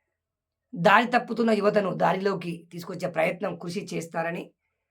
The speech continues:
నేను కోరుకోవడం జరుగుతుంది. వారు కూడా, వారితో నేను నలభై రోజుల సాహసం చేశాను. ఇప్పటికీ,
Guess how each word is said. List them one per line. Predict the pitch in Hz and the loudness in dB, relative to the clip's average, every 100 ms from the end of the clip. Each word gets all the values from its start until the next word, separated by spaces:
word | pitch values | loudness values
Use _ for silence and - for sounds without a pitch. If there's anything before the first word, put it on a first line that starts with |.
| _ - | _ -8
నేను | 160 - | -8 -4
కోరుకోవడం | 156 156 165 156 | -4 -2 -2 -2
జరుగుతుంది. | 156 151 160 185 240 - _ _ _ _ - | -4 -4 -4 -4 -4 -8 _ _ _ _ -2
వారు | 175 196 226 233 | 4 6 6 6
కూడా, | 214 - - _ _ _ _ _ _ _ _ - | 6 2 -6 _ _ _ _ _ _ _ _ -4
వారితో | 170 202 202 196 | 0 2 2 2
నేను | 185 | 2
నలభై | 170 185 180 | 2 2 2
రోజుల | 190 185 170 | 2 0 0
సాహసం | 160 175 175 170 151 | 2 2 0 -6 -8
చేశాను. | 147 165 170 165 - _ _ _ _ _ _ _ - | -8 -4 -4 -6 -12 _ _ _ _ _ _ _ -16
ఇప్పటికీ, | 170 262 220 220 | 2 4 4 0